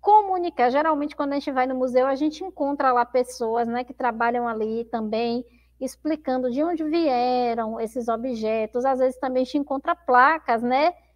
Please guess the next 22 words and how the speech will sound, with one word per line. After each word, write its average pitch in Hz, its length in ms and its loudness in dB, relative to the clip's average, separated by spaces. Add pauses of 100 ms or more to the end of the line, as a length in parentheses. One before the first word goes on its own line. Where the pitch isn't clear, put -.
(220)
escrito 247 600 -8
da 262 160 2
onde 294 240 0
veio, 240 500 2 (160)
é, 240 200 2
em 247 140 -8
que 320 240 -4
ano 269 180 -2
foi 262 180 -2
fabricado, 240 960 -2 (340)
certo? 320 580 0 (320)
Então, 330 640 0 (600)
os 370 280 0
museus, 262 480 2
eles 294 280 -2
vão 311 300 -4
ter 254 360 2 (240)
esse 349 600 0
objetivo, 277 1120 -2
né, 269 220 -2
de 277 120 -4
guardar 269 760 2